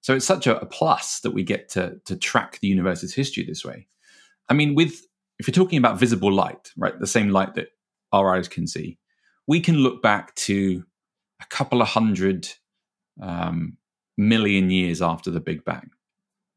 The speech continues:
The trouble is that if you want to look back further, the universe has been expanding ever since the Big Bang,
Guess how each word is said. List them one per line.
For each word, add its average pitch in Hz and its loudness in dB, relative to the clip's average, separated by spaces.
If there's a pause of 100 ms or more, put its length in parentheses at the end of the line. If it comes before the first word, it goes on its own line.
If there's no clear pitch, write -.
(360)
The - -4
trouble 165 4
is 120 2
that 117 -4
if 113 -2
you 131 2
want 165 0
to 151 0
look 147 2
back 110 -2
further, 117 -2 (1120)
the 113 2
universe 131 4
has 110 -2
been 101 2
expanding 98 0
ever 90 2
since 90 -2
the - -6
Big 80 -6
Bang, - -4